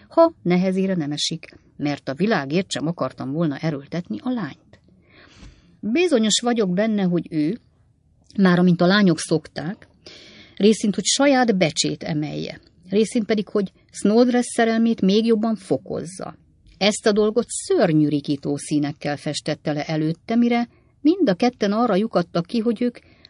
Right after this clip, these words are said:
boldogtalan szerelmesek, akiket üldöz a balsors, és nincs más menedékük, mint a titkos házasság vagy a halál. Hát most az a kérdés, hogy mit évők legyünk.” „Hát mit tett ön?”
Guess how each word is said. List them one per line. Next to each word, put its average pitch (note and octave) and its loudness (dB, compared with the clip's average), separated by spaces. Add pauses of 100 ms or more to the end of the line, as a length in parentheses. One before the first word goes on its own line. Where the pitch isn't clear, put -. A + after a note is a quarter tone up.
boldogtalan G#3 0
szerelmesek, - -8
akiket - -4
üldöz A#3+ 6
a A#3+ 6
balsors, - -4 (400)
és - 0
nincs G#3+ 4
más A#3+ 2
menedékük, G#3 0
mint D#3+ -2
a - -10
titkos - -2
házasság D3+ -4
vagy D#3 4
a C#3 -2
halál. C#3+ -10 (500)
Hát F3 -2
most F#3 -2 (180)
az C4 2
a D4+ 4
kérdés, B3+ 0
hogy A3+ -2
mit D3 0
évők C3+ -10
legyünk.” - -14 (1500)
„Hát G#3+ 0
mit D#4 4
tett - -6
ön?” C#3+ -2